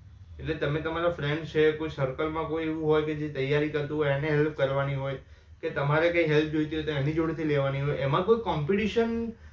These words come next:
તમારે અંદરો અંદર કરવાની કોઈ જરૂર જ નથી. સમજો છો? તમારે બુકો લેવાની પણ,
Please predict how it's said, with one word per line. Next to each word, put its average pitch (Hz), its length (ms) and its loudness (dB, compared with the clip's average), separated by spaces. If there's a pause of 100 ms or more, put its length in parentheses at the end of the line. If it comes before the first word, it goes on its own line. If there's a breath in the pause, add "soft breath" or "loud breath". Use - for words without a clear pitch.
(140 loud breath)
તમારે 202 240 2
અંદરો 202 400 4
અંદર 226 240 2
કરવાની 226 300 0
કોઈ 240 140 -4
જરૂર 233 420 2
જ 208 40 -2
નથી. 135 300 -4 (1300 loud breath)
સમજો 143 340 -2
છો? - 60 -2
તમારે 147 380 0
બુકો 151 320 -2
લેવાની 131 420 2
પણ, 226 200 -6